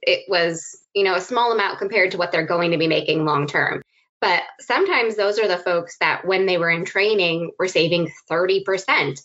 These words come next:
or thirty-five percent of their income for retirement. That can be really hard when you're in training. Most of the time it happens when it's, like, two incomes, shared expenses, all of that kind of stuff. But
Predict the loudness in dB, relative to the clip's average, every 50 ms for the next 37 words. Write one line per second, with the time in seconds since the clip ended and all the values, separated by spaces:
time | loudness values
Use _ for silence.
0 | _ -2 -2 -2 -2 -2 0 0 2 2 2 0 0 0 0 0 2 2 0 -2
1 | -4 -4 -6 -4 -2 0 0 2 2 2 2 2 2 2 0 0 0 0 0 0
2 | -2 -2 -2 -6 -6 -2 0 0 0 0 0 0 2 2 2 0 -2 -6 -8 -10
3 | -10 -10 -10 -8 -4 -2 -2 -2 0 0 0 0 0 2 2 2 2 0 -2 -2
4 | -2 0 0 2 2 0 0 2 2 2 0 0 0 0 2 2 2 2 2 0
5 | -2 -2 -4 -2 -2 0 0 0 0 0 0 0 0 0 0 0 0 0 0 0
6 | 0 0 0 0 0 -2 -2 -2 -4 -4 -2 0 0 2 2 2 0 0 -2 0
7 | 0 0 0 0 -2 -2 0 0 2 2 2 0 -2 -4 -4 -2 -2 -2 -2 -2
8 | 0 0 0 0 0 0 0 0 0 0 0 0 0 0 0 -2 -2 -2 -2 -2
9 | 0 0 -2 -4 -6 _ -20 -20 -20 -20 -20 -20 _ _ 0 0 0 0